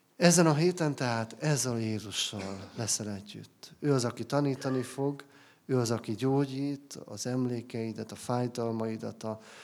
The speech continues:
a nyomorodat. Igazából karácsonykor azt ünnepeljük, hogy az Isten a, leszáll a mennyből, a poklunkra száll. Oda jön a te poklódra, életed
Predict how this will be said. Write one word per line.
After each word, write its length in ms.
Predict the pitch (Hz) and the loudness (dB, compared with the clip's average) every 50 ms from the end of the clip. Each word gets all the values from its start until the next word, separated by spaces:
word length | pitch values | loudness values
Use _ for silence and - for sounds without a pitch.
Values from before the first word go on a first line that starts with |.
| - - - _ | -20 -20 -18 _
a 80 | - | 0
nyomorodat. 840 | 120 131 143 143 139 131 123 120 117 110 113 104 101 98 - - - - - - - - - - - - - - - - _ _ _ _ | 4 6 6 8 6 6 4 2 2 2 0 -2 -2 -6 -8 -14 -16 -16 -18 -20 -20 -20 -20 -20 -20 -20 -20 -20 -20 -20 _ _ _ _
Igazából 460 | - 151 151 175 175 175 170 160 151 | 2 8 10 10 10 10 8 8 6
karácsonykor 640 | - - 175 170 165 165 - 160 143 135 - 135 131 | 6 6 6 6 6 6 6 4 2 2 2 2 2
azt 240 | 139 135 - - - | 2 2 2 2 2
ünnepeljük, 600 | 143 131 131 123 127 135 131 123 123 123 123 - | 0 2 0 0 0 -2 -2 0 0 -2 -2 -4
hogy 140 | - 113 | -4 -4
az 120 | 110 104 107 | -4 -4 -4
Isten 520 | 123 117 - - - 127 117 113 113 113 110 107 110 - - - | -4 -4 -6 -4 -2 -2 -2 0 0 -2 -4 -6 -10 -14 -16 -10
a, 400 | - 107 107 104 101 98 95 92 - - - - _ _ _ _ _ - | -8 -6 -6 -4 -6 -6 -8 -12 -16 -20 -20 -20 _ _ _ _ _ -4
leszáll 480 | - 117 110 - - - 110 101 98 | -2 0 2 2 2 0 0 -4 -4
a 60 | 98 95 | -6 -6
mennyből, 640 | 101 110 110 101 104 104 104 104 101 101 - - - - - - - _ | -4 -4 -4 -4 -6 -8 -6 -6 -6 -6 -8 -10 -14 -20 -20 -20 -20 _
a 120 | _ - 107 | _ -10 -6
poklunkra 640 | - - 131 120 - - 110 101 98 95 - 104 95 | -4 -4 -4 -4 -4 -8 -6 -6 -6 -6 -8 -6 -2
száll. 560 | - - - 104 98 104 107 107 113 123 117 - _ _ _ _ _ _ _ _ _ _ _ | -2 -2 -2 -2 -6 -8 -10 -12 -12 -12 -14 -16 _ _ _ _ _ _ _ _ _ _ _
Oda 460 | _ 131 147 147 151 143 135 135 - - | _ -2 0 0 2 0 0 0 -2 -2
jön 200 | 139 127 123 117 | -2 -2 0 -2
a 100 | 113 107 | -4 -4
te 140 | - 123 110 | -6 -8 -6
poklódra, 640 | - - 156 151 151 - 151 143 131 123 120 113 | -4 -4 -4 -4 -4 -4 -4 -4 -2 -4 -6 -6
életed 540 | - - 120 120 117 113 110 - 117 107 104 | -4 -4 -2 -2 -2 -4 -4 -4 -6 -6 -6